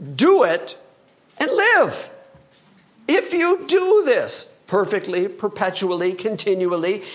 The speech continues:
if you do this law,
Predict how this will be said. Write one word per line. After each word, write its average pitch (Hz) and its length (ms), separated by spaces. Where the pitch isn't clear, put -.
if 320 300
you 220 180
do 302 520
this 302 400
law, 285 560